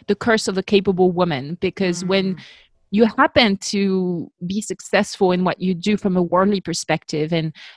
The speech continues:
Speaker 1: uh, you succeed in the challenges that are placed before you, it breeds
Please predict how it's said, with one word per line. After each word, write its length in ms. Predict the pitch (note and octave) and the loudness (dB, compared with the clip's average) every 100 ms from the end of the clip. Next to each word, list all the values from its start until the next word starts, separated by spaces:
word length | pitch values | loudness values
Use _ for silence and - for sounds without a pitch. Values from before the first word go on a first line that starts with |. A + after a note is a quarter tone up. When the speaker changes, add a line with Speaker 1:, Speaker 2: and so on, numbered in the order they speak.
| - | -4
Speaker 1:
uh, 120 | F3+ | -2
you 140 | F#3 G#3+ | 0 0
succeed 580 | - G#3+ - A#3 B3 G#3+ | -2 -6 -4 0 2 4
in 140 | F#3+ | 4
the 100 | F#3 | 2
challenges 560 | - G#3+ G3+ G3+ F#3+ F3+ | 0 0 2 0 -2 -2
that 140 | E3+ | 0
are 80 | E3 | 0
placed 360 | - F#3 F#3 - | 0 -2 -2 -6
before 380 | F3+ - F#3+ | -8 -2 0
you, 360 | F#3+ F3 E3 - | 0 0 -2 -2
it 260 | G3 F3+ - | 2 0 0
breeds 680 | D#3+ F#3 G#3+ A3+ A3+ A3+ - | -6 -2 0 0 -4 -6 -14